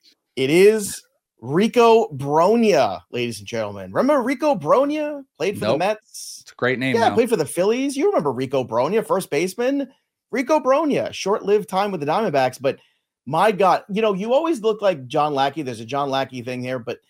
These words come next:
Speaker 1: there's something about this one here. I'm telling you, if under the hat, shaved, it's the smirk. Uh, and this is not Joe Pizzapia, just so you know. It is, it could be. It does
Speaker 2: You a
Speaker 1: look a
Speaker 2: Thin
Speaker 1: lot
Speaker 2: Mint
Speaker 1: like
Speaker 2: guy?
Speaker 1: me.
Speaker 2: You a Thin Mint guy?
Speaker 1: You know,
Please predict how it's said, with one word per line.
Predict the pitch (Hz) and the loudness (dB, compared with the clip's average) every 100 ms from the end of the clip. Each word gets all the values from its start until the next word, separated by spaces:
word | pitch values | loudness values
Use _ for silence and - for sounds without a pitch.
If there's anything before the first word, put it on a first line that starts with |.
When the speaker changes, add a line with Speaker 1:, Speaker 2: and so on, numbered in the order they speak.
| _ _ - | _ _ -12
Speaker 1:
there's | 139 | -6
something | 277 370 | -6 0
about | 277 214 | 0 0
this | 151 202 | 0 -2
one | 160 135 | -2 -4
here. | 107 107 90 90 _ - | -4 -10 -10 -12 _ -18
I'm | 123 | -4
telling | 214 202 110 | -2 -2 -4
you, | - _ _ | -12 _ _
if | - 76 101 107 - | -14 -10 -12 -14 -8
under | 147 202 233 | -4 -2 0
the | 202 | 0
hat, | 185 202 - | 0 -2 -4
shaved, | - - 160 175 190 196 _ _ _ _ _ - | -10 -6 -4 -2 -2 -4 _ _ _ _ _ -12
it's | - - | -12 -10
the | 127 | -12
smirk. | - 143 151 175 _ _ _ _ _ | -8 -4 -2 -4 _ _ _ _ _
Uh, | 110 110 110 - | -6 -4 -4 -6
and | 156 | -4
this | 175 180 | -2 -2
is | 190 156 | -4 -2
not | 180 185 135 | 2 2 0
Joe | 127 113 | -6 -8
Pizzapia, | 104 101 101 110 92 87 95 _ _ _ - | -10 -12 -14 -12 -10 -10 -12 _ _ _ -14
just | 110 104 | -12 -8
so | 107 | -8
you | 107 98 | -8 -8
know. | 90 92 | -10 -8
It | 101 | -6
is, | 120 117 110 - _ _ _ _ - | -4 -6 -8 -18 _ _ _ _ -2
it | 127 - | -2 2
could | 285 262 | 4 6
be. | 196 190 - _ _ | 4 4 -4 _ _
It | 147 | -2
does | 147 165 | 2 4
Speaker 2:
You | |
a | |
Speaker 1:
look | 170 | 4
a | 170 | 2
Speaker 2:
Thin | |
Speaker 1:
lot | 165 | 4
Speaker 2:
Mint | 160 | 4
Speaker 1:
like | 160 | 4
Speaker 2:
guy? | 196 214 | 4 2
Speaker 1:
me. | 220 - _ _ - | -4 -12 _ _ -8
Speaker 2:
You | 131 | -4
a | 127 | -2
Thin | 151 165 | -4 -4
Mint | 175 175 | -6 -2
guy? | 185 190 | 0 2
Speaker 1:
You | |
know, | 339 330 - | 4 2 0